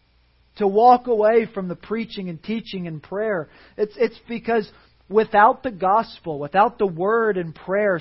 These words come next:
central, you don't have a biblical church. You don't need my four things this week to help you have a better week. Man, I don't even get the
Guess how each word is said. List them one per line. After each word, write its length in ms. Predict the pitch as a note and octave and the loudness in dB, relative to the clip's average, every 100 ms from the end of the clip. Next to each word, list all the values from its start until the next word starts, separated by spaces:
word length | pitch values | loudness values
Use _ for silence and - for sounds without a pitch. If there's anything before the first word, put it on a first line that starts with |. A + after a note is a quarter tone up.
| - - - | -6 -14 -6
central, 680 | G3+ G#3+ - E3+ D3 A#2+ _ _ _ _ - | -6 -6 -12 -12 -12 -14 _ _ _ _ -10
you 100 | F3+ | -4
don't 300 | G#3+ A3+ A3+ | 0 0 -2
have 420 | C#3 F#3 A3 A#3 | -6 0 0 0
a 60 | G3 | -4
biblical 500 | D3+ F#3 F#3+ F#3+ F3 | -6 -4 -4 -6 -12
church. 640 | - A3 A#3+ - - - _ _ _ _ _ _ _ _ _ _ _ _ _ _ | -12 -12 -14 -16 -20 -20 _ _ _ _ _ _ _ _ _ _ _ _ _ _
You 220 | E3+ A3 C4 | -8 -2 6
don't 280 | C#4+ C4 | 8 6
need 440 | A3 A3+ C4+ C#4 F#3+ | 0 -2 0 0 -2
my 280 | G3+ A3+ A#3 - - | -2 0 -2 -4 -4
four 260 | A#3 A#3+ | 0 0
things 460 | A3+ - A#3 A#3 G3+ | 0 -2 -4 -4 -8
this 280 | F3+ F#3+ - | -6 -6 -8
week 300 | E3+ G3+ G#3 | -10 -10 -10
to 80 | F#3 | -10
help 260 | D3+ G#3 - | -6 -6 -2
you 80 | G3+ | -4
have 100 | F#3+ | -2
a 40 | |
better 260 | E3 F#3+ F3+ | -4 -4 -4
week. 320 | A#3+ A3+ - - _ _ _ _ _ _ _ _ _ _ _ _ _ _ _ _ _ - | -4 -6 -10 -20 _ _ _ _ _ _ _ _ _ _ _ _ _ _ _ _ _ -6
Man, 200 | A#3+ B3 | 0 4
I 100 | C#4+ | 4
don't 120 | C#4+ | 2
even 140 | B3+ | 0
get 160 | A3 | -4
the 60 | G#3+ | -4